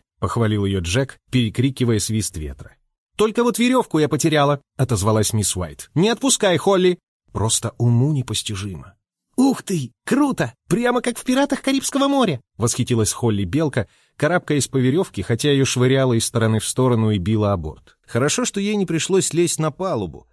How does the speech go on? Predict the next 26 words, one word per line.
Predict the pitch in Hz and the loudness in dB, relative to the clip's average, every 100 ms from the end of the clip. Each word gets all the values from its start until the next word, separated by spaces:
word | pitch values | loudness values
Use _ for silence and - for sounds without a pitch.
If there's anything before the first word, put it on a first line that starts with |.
| _ - | _ -6
где | 92 | -2
расхаживали | 117 107 131 107 110 113 | 0 0 -2 -2 -2 -2
двое | 92 120 123 113 | -2 0 2 2
вооружённых | 110 110 101 113 127 110 | 0 -2 -2 0 0 -2
членов | - 113 117 101 | -4 -4 -4 -4
экипажа. | 110 110 92 98 80 - _ _ _ _ _ - | -6 -6 -8 -8 -8 -16 _ _ _ _ _ -6
Она | 90 117 | -2 0
проскользнула | 110 - 110 117 110 | 0 0 0 2 2
внутрь, | 104 143 143 120 - _ - | 2 2 0 -4 -8 _ -8
сквозь | - 120 131 | -2 0 2
щель | - 131 110 | 0 -2 -2
в | - | -6
корпусе. | 90 73 - - 107 - _ _ _ _ - | -14 -14 -12 -12 -12 -16 _ _ _ _ -2
«Ах | 190 185 - | 0 0 -2
вы | 196 196 | 2 4
мелкие | 208 220 196 226 214 | 6 4 2 0 0
паразиты! | 220 208 165 127 - - - _ _ - | 0 0 0 -2 -4 -10 -16 _ _ -2
Вот | 135 214 269 - | 0 2 2 0
я | 247 | 0
до | 226 | 0
вас | 220 160 | 0 0
доберусь!» — | 196 214 185 113 - - - | 2 2 4 2 0 -4 -2
послышался | 95 - 110 117 104 107 | -4 -2 -4 -4 -2 -2
голос | 95 117 110 107 | 0 0 0 0
Лидии | 107 95 104 | -2 0 -2
Леннокс. | 73 - - - | -4 -12 -16 -16